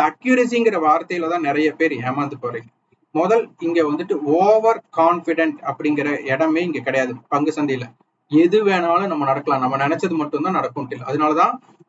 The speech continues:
ரிஸ்க் மேனேஜ்மெண்ட் அப்படிங்கிறத வந்துட்டு எல்லாரும் அதை பின்பற்றணும். இங்க ரிஸ்க் மேனேஜ்மெண்ட்னு இல்லாம என்ன பண்றாங்கன்னா, பத்து வர்த்தகத்துல ஒன்பது வர்த்தகம் சக்சஸ் ஆயிடுச்சுன்னா, அந்த பத்தாவது வர்த்தகம் ஹியூஜ், அஹ், என்ன சொல்றது, பொசிஷன்,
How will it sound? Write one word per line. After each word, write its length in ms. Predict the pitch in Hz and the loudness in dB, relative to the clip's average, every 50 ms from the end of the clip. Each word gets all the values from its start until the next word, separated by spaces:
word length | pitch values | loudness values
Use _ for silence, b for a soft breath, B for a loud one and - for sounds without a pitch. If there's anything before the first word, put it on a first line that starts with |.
| _ 156 | _ -4
ரிஸ்க் 400 | 147 185 226 - - _ - 214 | -2 -2 -2 -2 -6 _ -6 -2
மேனேஜ்மெண்ட் 600 | 202 190 185 175 170 156 147 151 165 170 160 160 - | -2 0 0 0 0 -2 -2 -2 -2 -2 -2 -4 -4
அப்படிங்கிறத 540 | 127 139 143 143 143 143 143 127 131 131 127 | -4 -2 -2 -2 -2 -2 -2 -4 -4 -6 -6
வந்துட்டு 300 | 120 123 131 143 - 196 214 233 220 - | -6 -8 -8 -8 -4 -4 -4 -4 -4 -6
எல்லாரும் 400 | 143 127 131 131 139 143 143 - _ _ _ _ _ _ _ _ _ _ - | -6 -2 -2 -2 -2 -2 -6 -10 _ _ _ _ _ _ _ _ _ _ -4
அதை 140 | 135 131 123 | -4 -4 -4
பின்பற்றணும். 540 | 127 147 151 165 160 156 - 143 131 123 135 | -2 -2 0 0 0 -2 -2 -6 -10 -10 -8
இங்க 140 | 139 139 - | -6 -4 -4
ரிஸ்க் 260 | 160 165 - - 214 | -4 -4 -6 -2 -2
மேனேஜ்மெண்ட்னு 580 | 220 220 214 190 185 180 185 185 185 190 170 160 | 0 0 0 0 0 -2 -2 -2 -2 -2 0 2
இல்லாம 240 | 147 151 151 151 135 | 2 2 2 0 0
என்ன 140 | 131 147 165 | -2 -4 -2
பண்றாங்கன்னா, 560 | - 160 147 147 139 127 120 117 117 123 135 143 147 - _ _ _ _ _ - | -2 -2 -2 -2 -4 -4 -4 -4 -4 -4 -4 -4 -6 -8 _ _ _ _ _ 0
பத்து 260 | 165 165 - - - 220 | 0 0 2 2 0 2
வர்த்தகத்துல 480 | 196 185 180 180 202 196 196 196 185 165 | 2 0 0 0 -2 -4 -2 0 0 0
ஒன்பது 300 | 165 185 185 196 185 175 | 0 2 2 2 2 2
வர்த்தகம் 360 | 165 160 156 - 196 185 - | 0 0 0 -2 -4 -4 -2
சக்சஸ் 320 | 165 151 - - 180 - 175 | -4 -4 -4 -6 -6 -4 -4
ஆயிடுச்சுன்னா, 420 | 156 135 127 - - 131 127 135 156 175 190 - _ _ _ _ _ _ _ _ _ _ _ _ _ | -4 -4 -6 -10 -8 -6 -4 -4 -4 -4 -6 -10 _ _ _ _ _ _ _ _ _ _ _ _ _
அந்த 200 | - 156 151 151 151 139 120 113 - - 131 - _ _ _ _ _ _ _ _ _ _ _ _ _ - | -2 0 0 0 0 -2 -4 -6 -12 -20 -20 -20 _ _ _ _ _ _ _ _ _ _ _ _ _ 0
பத்தாவது 420 | 180 180 - 240 240 240 220 202 | 0 2 2 4 4 4 2 0
வர்த்தகம் 500 | 175 160 156 156 - 170 147 147 160 196 - _ _ _ - | -2 -4 -4 -4 -4 -4 -4 -4 -4 -6 -8 _ _ _ -10
ஹியூஜ், 580 | - 240 262 269 269 277 285 285 - 208 - - - _ _ _ _ _ _ _ _ _ _ _ - | -4 -2 0 0 0 0 -2 -2 -2 -4 -8 -12 -14 _ _ _ _ _ _ _ _ _ _ _ -6
அஹ், 140 | 180 165 160 | -6 -4 -2
என்ன 140 | 156 160 156 | -4 -4 -2
சொல்றது, 340 | - 151 143 143 131 147 143 | -2 -4 -4 -4 -6 -8 -4
பொசிஷன், 480 | - - 220 220 - - - 185 - | 0 2 0 2 0 -2 -6 -6 -6